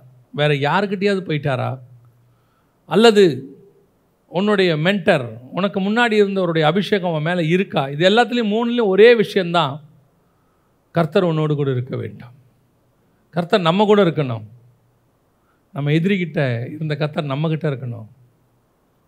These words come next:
நம்மளை விட்டு அவர் போயிடக்கூடாது. நம்முடைய மூப்பர்கள்ட்ட இருக்கிறது ரெண்டு மடங்கா நம்ம கிட்ட இருக்கணும். எல்லாத்துலயும் ஒண்ணு தான், அங்க இருந்தது நம்ம கூட இருக்கணும். அவ்வளவுதான்.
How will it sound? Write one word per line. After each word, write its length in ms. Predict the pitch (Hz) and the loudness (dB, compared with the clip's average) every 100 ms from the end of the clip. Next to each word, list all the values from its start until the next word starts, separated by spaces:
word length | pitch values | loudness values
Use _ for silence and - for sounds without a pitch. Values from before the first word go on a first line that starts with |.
| _ _ _ _ _ | _ _ _ _ _
நம்மளை 220 | 151 170 180 | -2 2 2
விட்டு 180 | 202 | 2
அவர் 160 | 214 160 | 2 0
போயிடக்கூடாது. 680 | 165 208 208 165 139 120 107 101 - - _ _ _ _ _ _ _ _ _ _ _ - | 2 4 4 0 -2 -4 -6 -10 -16 -20 _ _ _ _ _ _ _ _ _ _ _ -4
நம்முடைய 440 | 170 202 196 165 | 0 2 4 4
மூப்பர்கள்ட்ட 580 | 156 220 220 196 190 180 | 2 0 2 2 2 2
இருக்கிறது 320 | 165 175 170 | 0 -2 0
ரெண்டு 420 | 151 196 214 247 | 0 2 2 4
மடங்கா 200 | 233 226 | 2 2
நம்ம 220 | 196 165 165 | 0 -2 -2
கிட்ட 220 | 156 147 | -2 -4
இருக்கணும். 380 | 123 143 120 120 - _ _ _ _ _ - | -4 -10 -14 -18 -20 _ _ _ _ _ -6
எல்லாத்துலயும் 560 | 156 202 208 214 202 165 | 2 4 4 2 0 0
ஒண்ணு 160 | 175 | 0
தான், 340 | 165 143 123 - - _ _ _ _ _ | 0 0 -2 -12 -20 _ _ _ _ _
அங்க 220 | 156 147 156 | -6 0 0
இருந்தது 520 | 196 202 160 139 - | 2 0 0 -2 -4
நம்ம 240 | 127 131 120 | -8 -8 -8
கூட 200 | 131 117 | -6 -8
இருக்கணும். 360 | - - - | -8 -18 -16
அவ்வளவுதான். 500 | - 127 123 - - | -8 -6 -6 -10 -20